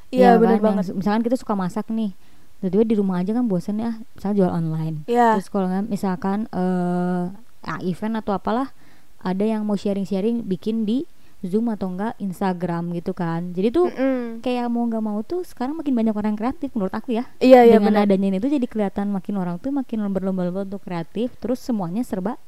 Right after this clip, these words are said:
Speaker 2: digital.
Speaker 1: Tapi memang benar sih, di rumah aja tuh bakal nuntut kalian untuk lebih kreatif. Maksudnya
Speaker 2: Hmm. Walaupun stuck ya, gue stuck ide. <laughs>
Speaker 1: Iya.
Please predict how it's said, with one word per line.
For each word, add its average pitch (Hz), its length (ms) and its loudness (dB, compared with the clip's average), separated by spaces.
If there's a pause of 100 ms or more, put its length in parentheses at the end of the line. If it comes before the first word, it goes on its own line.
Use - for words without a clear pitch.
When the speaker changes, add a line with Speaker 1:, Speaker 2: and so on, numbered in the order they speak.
Speaker 2:
digital. 208 520 -4 (120)
Speaker 1:
Tapi 294 200 -4
memang 427 280 8
benar 320 240 6
sih, 339 240 -4 (240)
di 254 160 -2
rumah 277 280 0
aja 254 200 2
tuh 381 160 0
bakal 330 320 0
nuntut 294 320 -4
kalian 269 360 0
untuk 285 200 -6
lebih 240 200 -6
kreatif. 226 480 -8
Maksudnya 233 440 2
Speaker 2:
Hmm. 165 80 -10 (360)
Walaupun 220 440 10
stuck 240 280 0
ya, 202 200 4
gue 190 320 4
stuck - 240 2
ide. 180 320 2
<laughs> 214 340 4
Speaker 1:
Iya. 285 220 6